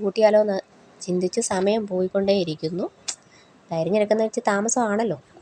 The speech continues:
അതുകൊണ്ട് ഞാൻ ഇച്ചിരി സ്പീഡ് കൂട്ടി അരിയാൻ തുടങ്ങി. എന്നിട്ട്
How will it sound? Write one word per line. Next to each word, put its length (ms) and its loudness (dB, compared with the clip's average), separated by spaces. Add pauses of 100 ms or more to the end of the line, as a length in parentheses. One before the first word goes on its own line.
(200)
അതുകൊണ്ട് 340 0 (120)
ഞാൻ 100 -4 (400)
ഇച്ചിരി 260 -10
സ്പീഡ് 320 2
കൂട്ടി 180 0 (100)
അരിയാൻ 260 0
തുടങ്ങി. 320 -2 (480)
എന്നിട്ട് 240 -6